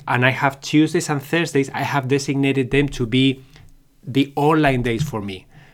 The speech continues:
So those days are gonna have my one-on-one calls, those days are gonna have my workshops, and those days are gonna have these live calls, okay? Uh,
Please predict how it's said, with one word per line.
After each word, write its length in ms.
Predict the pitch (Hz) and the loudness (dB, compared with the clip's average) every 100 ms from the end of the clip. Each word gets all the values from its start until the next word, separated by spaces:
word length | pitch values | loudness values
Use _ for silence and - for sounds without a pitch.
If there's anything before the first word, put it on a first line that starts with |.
| - | -10
So 160 | - 131 | -2 2
those 240 | 120 143 | 2 2
days 200 | 143 147 | 2 0
are 80 | 135 | 0
gonna 240 | 127 135 127 | 0 0 2
have 460 | - 131 127 - - - - _ | 8 8 8 4 -12 -20 -20 _
my 220 | 117 113 | -4 -2
one-on-one 560 | 107 131 160 151 147 139 | 2 2 2 2 2 2
calls, 480 | 143 139 139 139 - | 0 2 4 2 -2
those 240 | 123 123 | -4 -2
days 180 | 135 127 | -2 -2
are 80 | 123 | -2
gonna 160 | 123 | -4
have 260 | 113 123 120 | -2 -2 -2
my 200 | 117 107 | -2 0
workshops, 720 | 107 139 151 - 147 147 - - - - | 2 2 0 0 0 0 -6 -16 -20 -6
and 220 | 123 117 | -4 0
those 180 | 127 123 | -2 0
days 180 | 143 135 | 0 0
are 100 | 123 | 0
gonna 180 | 123 | 0
have 480 | 117 - 123 123 110 | 0 2 2 2 -4
these 320 | 135 151 - | -2 -2 -4
live 400 | 120 117 110 - | 0 0 0 -4
calls, 340 | - 98 - - - - - - _ | -14 -14 -16 -20 -20 -20 -20 -20 _
okay? 380 | 113 - 135 175 - - _ - - | -12 0 2 2 -6 -20 _ -12 -4
Uh, 380 | 123 127 127 | 0 0 -2